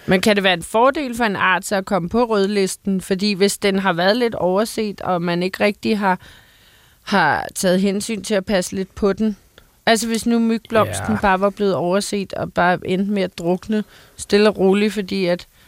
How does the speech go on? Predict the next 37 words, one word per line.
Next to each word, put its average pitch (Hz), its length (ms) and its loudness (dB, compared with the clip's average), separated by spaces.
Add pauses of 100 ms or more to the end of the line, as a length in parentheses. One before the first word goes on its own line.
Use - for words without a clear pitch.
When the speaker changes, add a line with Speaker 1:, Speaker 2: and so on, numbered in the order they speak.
(480)
Speaker 1:
der 151 80 2
ikke 160 140 0
var 185 80 4
nogen, 190 180 6
Speaker 2:
Mm. - 60 4
Speaker 1:
der 185 60 4
gad 170 320 2
at, 175 240 -4
at 156 160 -6
tage 175 220 0
sig 175 160 2
af 147 140 2
den. 196 140 0
Altså, 185 280 2
kan 202 180 0
det 196 80 0
ligefrem 233 460 0
være, 208 120 0
det 196 100 -14
er 202 60 0
jo 202 100 0
ikke 220 160 -4
så 226 220 -4
positivt, 233 580 -4
hvis 190 180 -6
man 196 180 0
er 180 40 -2
truet. 180 440 -2 (200)
Speaker 2:
Nej. 101 220 0 (220)
Speaker 1:
Men 208 380 2 (100)
kan 240 180 2
det 247 80 -4
være 226 100 2
en 208 100 -4
fordel, 208 380 -2
ligesom 196 320 -4
at 185 80 -6